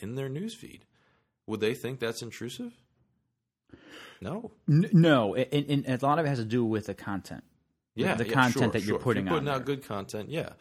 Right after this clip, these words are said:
Speaker 1: But for the most part, um, the point I'm trying to make here is if you can post more of those updates and they wouldn't find that content intrusive. You could
Speaker 2: Absolutely.
Speaker 1: post once a day and they wouldn't mind at all. So they're getting this message. And, and these are, you know, assuming these people, two hundred people, are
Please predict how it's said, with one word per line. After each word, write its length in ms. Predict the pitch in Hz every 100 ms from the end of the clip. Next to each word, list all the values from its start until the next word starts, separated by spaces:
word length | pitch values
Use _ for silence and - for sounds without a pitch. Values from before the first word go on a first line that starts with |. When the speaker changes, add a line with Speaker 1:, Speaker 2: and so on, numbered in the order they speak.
| - - -
Speaker 1:
But 120 | 135
for 120 | 135
the 100 | 113
most 360 | 104 135 208 -
part, 320 | 85 78 - _ _ -
um, 200 | 90 98
the 60 |
point 220 | 98 127 101
I'm 80 |
trying 160 | 92 90
to 60 | 85
make 260 | 131 156
here 160 | - 80
is 100 | 87
if 120 | - - - -
you 140 | 156
can 180 | 156 107
post 340 | - 117 -
more 220 | 95 120 113
of 60 |
those 160 | 92 -
updates 460 | 117 - 85 87
and 100 | 110
they 60 | 123
wouldn't 240 | 123 101
find 240 | - 104 95
that 120 | -
content 360 | 101 92 90 -
intrusive. 380 | - 175 - - - 87
You 100 | 175
could 140 | 180 -
Speaker 2:
Absolutely. 60 |
Speaker 1:
post 300 | - 101 87
once 420 | 92 107 101 - -
a 80 | 82
day 640 | 85 92 - - - - _ _ -
and 120 | 90
they 100 | 147
wouldn't 280 | 180 98 -
mind 280 | 87 85 80
at 60 |
all. 460 | - 160 - - _ - _ -
So 160 | -
they're 160 | 104 196
getting 400 | 147 170 165 151
this 200 | 110 90
message. 840 | 87 87 123 - - - - - - _ _ -
And, 180 | 120 117
and 200 | 123 135
these 180 | 165
are, 160 | 160 135
you 140 | 131
know, 100 | 123
assuming 360 | 113 - 139 135
these 100 | 123
people, 300 | 120 101 104
two 120 | 101
hundred 200 | 101 104
people, 200 | 90 87
are 100 | 82